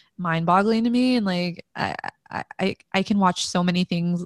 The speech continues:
so many war movies on it and, like, stories on it. So it doesn't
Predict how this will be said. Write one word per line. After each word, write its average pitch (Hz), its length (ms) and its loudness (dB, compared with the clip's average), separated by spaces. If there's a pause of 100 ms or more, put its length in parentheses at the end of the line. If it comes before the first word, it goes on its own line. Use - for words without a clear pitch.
so - 140 -4
many 175 200 0
war 175 180 0
movies 180 260 2
on 175 160 0
it 170 220 0
and, 165 140 -4
like, 165 240 -4
stories 175 440 2
on 175 140 0
it. 175 120 -4
So 170 300 0 (400)
it 185 140 2
doesn't 196 320 0